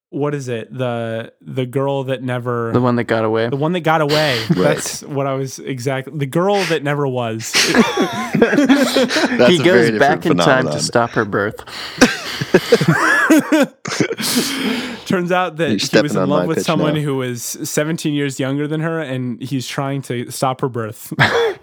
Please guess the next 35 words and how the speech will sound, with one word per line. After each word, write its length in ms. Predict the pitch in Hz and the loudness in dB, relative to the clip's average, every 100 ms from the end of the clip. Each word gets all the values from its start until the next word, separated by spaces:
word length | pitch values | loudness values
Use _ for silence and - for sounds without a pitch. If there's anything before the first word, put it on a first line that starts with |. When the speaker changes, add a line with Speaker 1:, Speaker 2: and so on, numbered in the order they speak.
| - | -4
Speaker 1:
That's 280 | 147 160 - | -2 -2 -2
not 220 | 151 139 | -2 -2
actually 360 | 135 - 139 127 | -4 -4 -4 -4
what's 180 | 120 | -4
happening, 500 | 127 113 113 113 107 107 - | -4 -4 -6 -8 -8 -10 -6
all 80 | 131 | -4
right? 320 | 123 123 123 - _ | -4 -6 -10 -18 _
Speaker 3:
Uh, 300 | - 110 113 117 | -4 -2 -2 -2
okay. 380 | - 135 156 151 | 0 0 0 0
Speaker 1:
I 60 | 143 | 0
will 120 | 160 | 0
only 200 | 180 208 | -2 -2
go, 240 | 175 175 | 0 0
I 100 | - | 0
will 120 | 160 185 | -2 0
only 240 | 202 202 | -2 -2
go 420 | 160 151 143 131 - | 0 0 -2 -6 -8
Hollywood 580 | - 151 151 143 135 | -2 0 2 0 -2
levels 380 | 131 123 123 117 | -2 -2 -4 -4
of 100 | 127 | -4
fucked 320 | - 120 - 117 | -2 -4 -4 -6
up, 260 | 110 - | -6 -4
not, 360 | 131 123 120 - | -4 -4 -6 -6
like, 440 | 127 113 113 - - _ _ - | -6 -6 -10 -18 -20 _ _ -10
you 180 | 139 127 | -6 -4
know, 320 | 117 113 107 - _ _ _ _ _ | -4 -4 -8 -14 _ _ _ _ _
I 240 | - - 123 | -14 -6 -6
don't 120 | 117 | -4
know. 120 | 113 110 | -2 0
Speaker 3:
Why 260 | 98 104 143 | 2 0 0
stop 380 | - 147 151 160 | 0 -2 0 -4
yourself 400 | 156 - 139 - | -4 -2 -2 -2
there? 460 | 117 123 117 98 - - - _ - - | -2 0 0 -4 -12 -20 -20 _ -4 0
I 100 | 117 | 2
mean, 320 | 120 110 | 2 -2